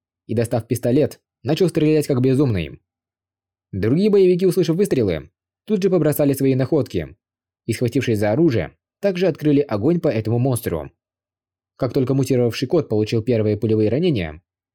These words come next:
он сразу же вскочил на крышу и, передвигаясь даже быстрее зомби С один, избежал большинства выстрелов. В итоге ему было нанесено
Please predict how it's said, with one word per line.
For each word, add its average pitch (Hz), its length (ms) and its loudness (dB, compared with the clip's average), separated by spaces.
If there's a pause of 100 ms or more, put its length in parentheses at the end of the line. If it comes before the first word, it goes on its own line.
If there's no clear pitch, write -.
он 95 100 -4
сразу 196 300 0
же 180 80 2
вскочил 147 300 0
на 135 100 0
крышу 98 460 0 (400)
и, 113 60 -10
передвигаясь 113 540 0
даже 113 160 0
быстрее 113 320 2
зомби 104 320 0
С 104 140 -10
один, 120 440 0 (480)
избежал 107 420 0
большинства 170 380 0
выстрелов. 104 500 -2 (840)
В 95 140 -2
итоге 202 260 2
ему 185 140 2
было 170 180 4
нанесено 139 640 0